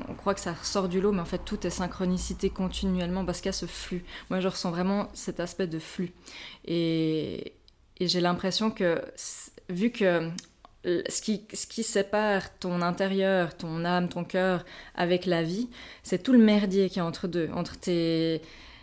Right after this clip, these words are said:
ta diarrhée mentale <laughs> et puis, euh, on va dire, tes croyances, tes schémas, je ne sais quoi. Tout ça vient, vient un peu, euh, aveugler, finalement, cette, euh, cette connexion qui est là chez tout le monde. Donc même un mec ou une nana qui,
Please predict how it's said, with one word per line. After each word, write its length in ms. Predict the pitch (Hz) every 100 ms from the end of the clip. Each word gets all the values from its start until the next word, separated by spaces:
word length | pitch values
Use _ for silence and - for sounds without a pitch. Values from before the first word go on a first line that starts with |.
| - -
ta 120 | 180
diarrhée 340 | 165 202 214 226
mentale 580 | 214 214 220 214 190 220 - - 220
<laughs> 340 | - - 247
et 120 | 202
puis, 500 | 208 - 208 202 202
euh, 680 | 185 175 170 175 170 175 165 -
on 80 |
va 120 | 180 185
dire, 220 | 190 190
tes 140 | -
croyances, 800 | 202 - 208 208 208 202 196 - -
tes 280 | 196 180 175
schémas, 840 | - - 202 202 190 196 190 190
je 120 | 175
ne 80 | 180
sais 180 | 175 180
quoi. 220 | - 226 220 -
Tout 120 | -
ça 180 | 226 254
vient, 340 | 226 196 185 180
vient 280 | 185 170 185
un 60 | 180
peu, 160 | 180
euh, 300 | 202 208 180 170
aveugler, 580 | - 196 202 190 202 202 - - -
finalement, 560 | - 190 180 185 185 190
cette, 360 | - 175 175
euh, 440 | 175 165 160 165 165
cette 220 | - 180
connexion 400 | - 202 196 226
qui 120 | 214
est 40 | 190
là 100 | 180
chez 160 | -
tout 140 | 208 190
le 60 |
monde. 100 | 190
Donc 120 | 175 190
même 200 | 233 226
un 80 |
mec 340 | 170 180 208 214
ou 40 |
une 100 | 180
nana 260 | 175 180 220
qui, 220 | - 170